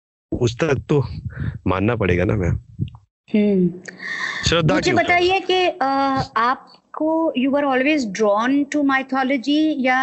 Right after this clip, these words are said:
Speaker 2: आपको ये इस तरह के सीरियल्स मिलते गए इसलिए आप करते रहे?
Speaker 1: First upon, after महादेव, महादेव में अगर आपने देखा होगा, तो ग्राफिक्स का दूसरा वे दिखा है टीवी मीडिया में।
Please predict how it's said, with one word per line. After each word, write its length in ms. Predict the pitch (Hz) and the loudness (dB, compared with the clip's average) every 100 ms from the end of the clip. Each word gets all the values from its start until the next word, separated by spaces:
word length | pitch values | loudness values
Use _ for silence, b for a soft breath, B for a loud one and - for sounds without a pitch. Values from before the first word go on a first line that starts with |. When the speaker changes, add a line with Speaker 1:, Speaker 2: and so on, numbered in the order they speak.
| 262 | -2
Speaker 2:
आपको 580 | - 220 220 - 269 | -4 -6 -6 -6 -4
ये 280 | 262 254 254 | -2 0 -2
इस 280 | 262 240 - | -2 -6 -4
तरह 160 | 247 247 | -2 -2
के 180 | 254 | -2
सीरियल्स 480 | 254 254 240 254 233 | -4 -2 0 2 2
मिलते 300 | 226 226 247 | 0 0 0
गए 280 | 240 240 247 | 2 2 2
इसलिए 280 | 233 226 233 | 0 -2 -2
आप 180 | 220 - | -2 -4
करते 260 | 185 180 | -8 -4
रहे? 380 | 156 139 143 _ _ _ _ _ - - | -6 -6 -14 _ _ _ _ _ -12 -4
Speaker 1:
First 540 | 151 156 - _ - | -2 -2 -6 _ -4
upon, 460 | 190 185 202 202 202 - | -2 0 0 2 0 0
after 260 | 127 - | -2 0
महादेव, 640 | 180 165 127 143 151 170 165 | 2 4 2 0 2 2 4
महादेव 440 | 123 123 139 151 | 4 2 2 4
में 120 | 147 | 4
अगर 180 | 143 147 | 4 2
आपने 280 | 139 - 147 | 0 0 0
देखा 260 | 113 110 | 2 2
होगा, 180 | 143 131 | 2 2
तो 160 | 131 147 | 2 2
ग्राफिक्स 640 | 107 113 101 - 147 131 | 4 2 0 0 0 0
का 180 | - 143 | 0 0
दूसरा 420 | 117 110 - 131 | 2 2 2 2
वे 220 | 123 110 | 4 2
दिखा 260 | 98 92 82 | 4 2 0
है 200 | 78 76 _ _ _ _ 90 98 _ _ | -2 -4 _ _ _ _ -4 -4 _ _
टीवी 200 | 123 104 | 0 2
मीडिया 260 | 98 85 80 | 4 4 2
में। 180 | 78 | 2